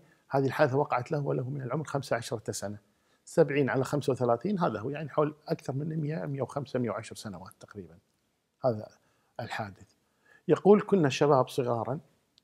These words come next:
هذا الحكي طبعًا في نجد،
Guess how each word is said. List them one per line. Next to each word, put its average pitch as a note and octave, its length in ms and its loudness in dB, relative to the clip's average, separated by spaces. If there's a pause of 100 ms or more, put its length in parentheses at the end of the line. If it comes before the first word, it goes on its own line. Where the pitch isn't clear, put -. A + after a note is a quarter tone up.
(800)
هذا C#3 120 10
الحكي B2+ 280 -2
طبعًا A#2+ 200 2
في A2+ 480 0 (400)
نجد، C3 320 0